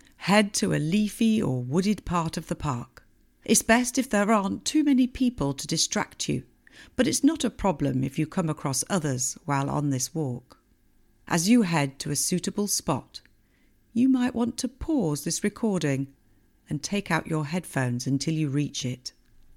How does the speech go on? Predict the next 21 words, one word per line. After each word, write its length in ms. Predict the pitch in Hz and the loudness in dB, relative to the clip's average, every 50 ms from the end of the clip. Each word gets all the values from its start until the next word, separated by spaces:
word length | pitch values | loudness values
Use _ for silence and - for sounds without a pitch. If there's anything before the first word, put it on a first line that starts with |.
| - - _ - - - _ _ _ _ _ _ _ _ | -20 -20 _ -20 -20 -20 _ _ _ _ _ _ _ _
Forest 520 | - - - 220 220 226 240 233 - - | -10 0 2 2 2 4 2 -2 -2 0
bathing 580 | - 185 165 147 135 139 131 127 127 135 135 - _ - | 2 2 2 2 0 -2 -2 -2 -4 -6 -8 -10 _ -10
is 160 | - - - | -4 -4 -4
clinically 640 | - - - 180 208 208 208 220 214 - 233 226 226 | -4 -4 -2 0 0 2 2 0 0 2 0 -2 -2
proven 540 | - - 185 165 147 131 135 131 131 131 131 | 0 -2 0 0 0 0 -2 -4 -4 -6 -8
to 160 | - - - | -8 -4 -2
improve 540 | 139 143 139 - - 170 165 160 156 151 156 - | -2 -2 -2 -4 -2 -2 -2 0 -2 -4 -4 -6
our 220 | 156 151 147 143 | -6 -4 -4 -4
well-being 640 | 131 135 139 139 135 135 131 139 135 131 127 131 | -2 0 0 0 0 -2 -2 -2 -2 -2 -2 -4
in 260 | 139 - 170 156 156 151 | -4 -4 -4 -4 -4 -4
so 600 | - - - - - 196 185 190 196 202 202 190 | -4 -4 -4 -2 -2 0 0 0 2 0 0 0
many 300 | 175 170 165 165 160 147 | 0 -2 -2 -4 -4 -4
ways. 560 | 135 135 135 135 131 131 131 127 131 - - _ _ _ _ - | -4 -4 -4 -4 -4 -6 -6 -6 -8 -10 -14 _ _ _ _ -6
It 120 | - - | -4 -2
can 180 | 196 - 208 190 | 0 0 0 0
help 320 | 165 151 180 175 - - | 0 0 0 -2 -2 -2
with 160 | 151 135 139 143 | -4 -4 -2 -2
respiratory 760 | 135 123 - - - 170 175 196 214 214 - - 214 - - | -4 -4 -4 -2 -2 0 2 2 0 -2 -2 -2 -4 -4 -4
and 120 | - 135 123 | -4 -8 -8
heart 380 | - - 160 180 202 - - | -6 -2 -2 -2 -2 -2 -4
conditions, 680 | - 233 208 202 233 220 - - 262 294 311 311 - - | -4 -2 0 0 0 -2 -2 0 0 0 0 0 -6 -12